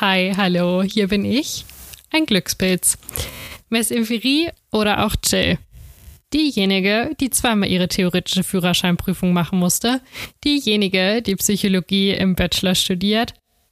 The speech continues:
und diejenige, die sich das ein oder andere Mal nicht selber zu ernst nimmt. Und vor allem auch diejenige, und hier kommen wir zum Punkt, die mit ihrem sicheren Halbwissen probiert, die Welt zu verbessern.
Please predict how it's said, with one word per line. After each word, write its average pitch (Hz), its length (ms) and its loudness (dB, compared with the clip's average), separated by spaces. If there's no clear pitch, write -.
und 294 400 0
diejenige, 180 840 0
die 196 200 0
sich 175 220 2
das - 280 -4
ein 196 260 0
oder 185 160 2
andere 175 320 0
Mal 165 240 2
nicht 175 500 0
selber - 520 -2
zu - 120 -2
ernst 139 420 0
nimmt. 170 360 0
Und 208 120 0
vor 196 140 -2
allem 190 180 2
auch - 180 -6
diejenige, 214 840 0
und 165 240 -2
hier 175 260 0
kommen 180 240 0
wir 170 100 0
zum 180 180 -2
Punkt, 247 400 0
die 220 320 2
mit 208 200 0
ihrem 190 240 0
sicheren 285 540 0
Halbwissen 196 640 0
probiert, 180 540 0
die 226 80 -2
Welt 175 200 0
zu 160 120 -4
verbessern. - 640 0